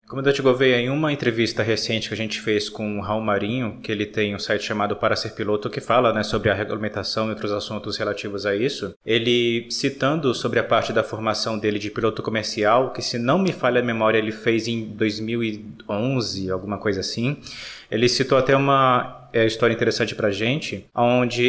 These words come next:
ele, durante o processo de cheque dele de piloto comercial, ele teve que explicar tanto pro aeroclube quanto para o analista da anac alguns aspectos que ele próprio viu no regulamento. Ou seja, ele se preocupou em pegar na ocasião o R B H sessenta e um, que fala sobre a formação,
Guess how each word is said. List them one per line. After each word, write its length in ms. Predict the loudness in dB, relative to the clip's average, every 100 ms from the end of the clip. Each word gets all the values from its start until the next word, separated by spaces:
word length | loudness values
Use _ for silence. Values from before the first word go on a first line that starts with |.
| 4
ele, 220 | 4 2
durante 460 | 4 6 6 4 2
o 20 |
processo 480 | 2 2 4 2 2
de 80 |
cheque 380 | 0 4 2 2
dele 220 | 0 0
de 120 | 0 -2
piloto 880 | 0 0 0 0 -2 0 -2 -4 -6
comercial, 720 | -4 -2 -2 2 4 4 0 _
ele 160 | 0 2
teve 260 | 2 2
que 120 | 2 2
explicar 720 | 0 -2 0 4 4 2 0
tanto 320 | 0 2 -2
pro 300 | -2 0 4
aeroclube 760 | 6 4 2 0 0 0 -2 -6
quanto 280 | 0 0 0
para 220 | 2 4
o 40 | 4
analista 500 | 4 2 2 2 0
da 200 | 4 2
anac 540 | 4 2 2 0 -4
alguns 340 | 0 0 0 -2
aspectos 560 | 0 4 4 2 -6
que 180 | -6 2
ele 180 | 4 4
próprio 400 | 4 4 6 4
viu 160 | 4 2
no 80 |
regulamento. 720 | 2 2 2 2 0 -2 -6 -14 -16 -20 -14
Ou 80 | -4
seja, 200 | 2 2
ele 80 | 2
se 120 | 0
preocupou 520 | -2 2 2 4 2
em 140 | 4 2
pegar 240 | 2 4
na 100 | 4
ocasião 720 | 2 2 4 2 2 0 -2
o 80 | 2
R 140 | 2
B 160 | 2 4
H 300 | 4 4 2
sessenta 120 | 2
e 100 | 0
um, 200 | 0 0
que 140 | -2 -2
fala 220 | 2 2
sobre 240 | 2 0
a 20 | 0
formação, 800 | 0 0 -2 0 2 2 -2